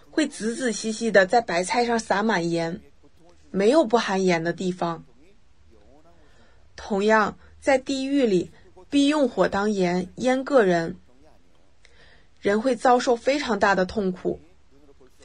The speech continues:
而且这个痛苦是永远的。事实上，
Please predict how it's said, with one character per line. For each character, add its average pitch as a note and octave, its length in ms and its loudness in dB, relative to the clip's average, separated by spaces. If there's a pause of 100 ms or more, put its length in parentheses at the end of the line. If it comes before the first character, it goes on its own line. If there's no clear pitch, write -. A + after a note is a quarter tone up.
而 G#3+ 120 0
且 A3+ 180 2
这 A3+ 160 6
个 A3 140 4
痛 B3 220 -2
苦 G#3 120 -4
是 G#3+ 160 -4
永 F#3 240 0
远 G3+ 260 0
的。 - 200 -8 (3500)
事 - 260 0
实 G#3 200 0
上， F#3 320 0